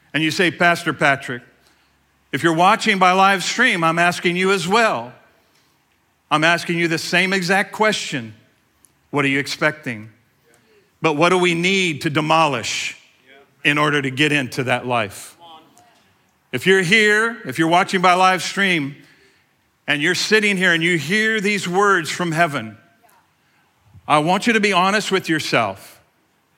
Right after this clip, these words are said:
and just say, "Pastor Patrick, I've, I've got something. I've got something that I need to demolish in my life. I've had some doubts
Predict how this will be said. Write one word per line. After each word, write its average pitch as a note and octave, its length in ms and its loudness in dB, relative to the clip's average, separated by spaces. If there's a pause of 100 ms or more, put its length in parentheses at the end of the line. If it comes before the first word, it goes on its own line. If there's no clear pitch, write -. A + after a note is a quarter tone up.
(540)
and D#3+ 140 0
just D3 160 -2
say, F3+ 160 2
"Pastor F#3 400 0
Patrick, F3 480 0
I've, D#3+ 280 0
I've C#3 220 0
got D#3+ 240 4
something. A#2+ 500 -6 (800)
I've C#3 180 0
got F3+ 220 2
something F#3 460 -2
that D#3 160 4
I D3+ 80 4
need D#3+ 240 -2
to D3+ 80 -2
demolish D3 960 0 (400)
in D3 160 0
my C3+ 140 4
life. A#2+ 500 0 (600)
I've C3+ 160 0
had F3+ 200 2
some F3+ 220 -2
doubts F3 640 0